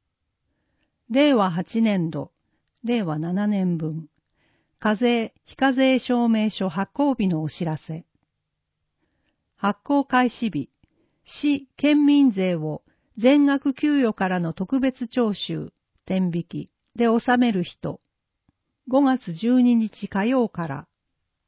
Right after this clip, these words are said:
それ以外の人、六月八日月曜から。窓口申請。発行場所、課税課、総合窓口課、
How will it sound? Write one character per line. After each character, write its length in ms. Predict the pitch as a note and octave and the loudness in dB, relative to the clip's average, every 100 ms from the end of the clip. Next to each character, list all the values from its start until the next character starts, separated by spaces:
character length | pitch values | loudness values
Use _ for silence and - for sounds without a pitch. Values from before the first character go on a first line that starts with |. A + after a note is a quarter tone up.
| _ _ _ _ _ _ _ - | _ _ _ _ _ _ _ 0
そ 140 | C4+ | 2
れ 180 | D4 D#4 | 4 4
以 60 | |
外 260 | C#4+ A#3 F#3+ | 4 2 0
の 140 | D#3+ | -2
人、 340 | D#3+ - D3+ - _ _ _ _ _ | -6 -8 -10 -10 _ _ _ _ _
六 260 | G3+ G#3 C4+ | -6 0 2
月 320 | C#4+ C#4+ B3 | 2 2 0
八 240 | C4 B3+ | 2 2
日 160 | B3+ A#3+ | 2 0
月 340 | A3 A3+ - | 0 -2 -2
曜 200 | C#4+ C4+ | 0 0
か 180 | A#3 F3 | 0 -6
ら。 160 | D#3+ - _ _ _ _ _ _ _ _ _ _ _ _ _ _ _ _ _ _ - | -6 -10 _ _ _ _ _ _ _ _ _ _ _ _ _ _ _ _ _ _ -2
窓 280 | G#3+ A#3 C#4+ | 2 4 6
口 280 | C#4+ C4+ | 4 0
申 260 | B3 C4+ A#3 | -2 2 2
請。 400 | - E3+ D#3 D3+ _ _ _ _ _ _ _ _ _ _ | 0 -4 -4 -6 _ _ _ _ _ _ _ _ _ _
発 200 | - F#3 _ | -8 -8 _
行 240 | B3 B3 | 0 2
場 140 | G3+ F#3+ | 2 -2
所、 300 | - D#3+ - _ _ _ _ _ | -4 -8 -8 _ _ _ _ _
課 160 | A3 G#3+ | -2 2
税 280 | C4 C4 | 4 4
課、 320 | C4 G#3+ G3 - _ _ _ - | 2 -2 -2 -6 _ _ _ 2
総 220 | C#4 C#4+ | 4 6
合 240 | C4+ C4+ | 6 6
窓 280 | B3+ A#3+ A3+ | 4 4 2
口 300 | A3 A3 - | 2 0 -6
課、 260 | - E3 | -6 -6